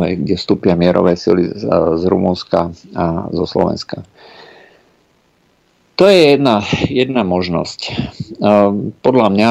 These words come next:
z toho dlhodobého hľadiska by to bolo, e, veľmi výhodné, ak by sa toto, e, Spojeným štátom alebo teda, e, krajinám nato, e, podarilo realizovať, pretože, e, by, e,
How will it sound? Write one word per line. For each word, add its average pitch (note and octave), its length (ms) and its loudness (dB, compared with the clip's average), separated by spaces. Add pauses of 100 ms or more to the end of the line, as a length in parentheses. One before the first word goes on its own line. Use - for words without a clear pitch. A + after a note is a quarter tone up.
(140)
z - 100 -10
toho G#2 220 4
dlhodobého G2+ 560 2
hľadiska G2 560 -2
by F2+ 160 -4
to - 80 -4
bolo, F#2 320 2
e, E2+ 80 -10 (800)
veľmi A#2 720 0
výhodné, G#2 560 2
ak F#2 80 -2
by F#2+ 80 -2
sa F#2 240 -2
toto, F2+ 480 0
e, F2 40 -4 (680)
Spojeným G2 560 -2
štátom F2+ 400 -2
alebo E2+ 400 -2
teda, F2 240 -2
e, E2+ 100 -2 (380)
krajinám F2+ 480 -2
nato, F#2 320 0
e, F2+ 320 -2
podarilo F#2+ 480 2
realizovať, G2+ 720 0 (400)
pretože, D#3 560 2
e, - 80 -4
by, A2+ 480 4
e, G#2+ 100 -4